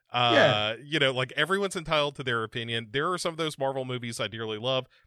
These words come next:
Speaker 1: There are some of them that I've seen one time, don't care if I ever see 'em again. You know, they're not
Speaker 2: Yeah.
Speaker 1: great. And, and or, like, I, I've often said, Duncan,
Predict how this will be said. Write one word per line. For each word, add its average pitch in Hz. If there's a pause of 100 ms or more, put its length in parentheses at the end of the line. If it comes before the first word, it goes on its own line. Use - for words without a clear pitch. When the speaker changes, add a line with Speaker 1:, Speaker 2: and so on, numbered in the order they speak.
(160)
Speaker 1:
There 196
are 233
some 214
of 196
them 185
that 156
I've 139
seen 160
one 135
time, 151 (440)
don't 104
care 113
if 113
I 113
ever 117
see 120
'em 117
again. 101
You 87
know, 92
they're 95
not -
Speaker 2:
Yeah. 107
Speaker 1:
great. 127 (280)
And, 139
and 135 (520)
or, 170 (300)
like, 175
I, 156 (180)
I've 170
often 175
said, 92
Duncan, 69